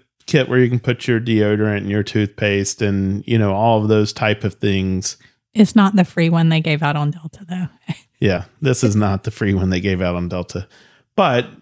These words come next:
Speaker 1: you know, it was a, it was a very nice gift, and, and I keep it packed in my bag, ready to go, because I keep an extra set of everything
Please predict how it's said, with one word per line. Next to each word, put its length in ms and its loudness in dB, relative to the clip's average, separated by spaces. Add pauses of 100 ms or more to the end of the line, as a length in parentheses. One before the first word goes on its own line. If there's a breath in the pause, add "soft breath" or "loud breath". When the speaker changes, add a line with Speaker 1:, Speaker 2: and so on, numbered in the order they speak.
Speaker 1:
you 100 4
know, 320 2 (800)
it 180 2
was 240 2
a, 320 0 (100)
it 60 0
was 180 2
a 60 2
very 400 2
nice 380 0
gift, 500 -2
and, 400 0
and 380 0
I 60 -4
keep 300 0
it 260 -4
packed 500 -4
in 240 -2
my 120 2
bag, 440 0
ready 300 2
to 100 0
go, 360 0
because 360 -8
I 80 0
keep 300 -4
an 100 0
extra 440 -6
set 440 -2
of 180 -8
everything 760 -4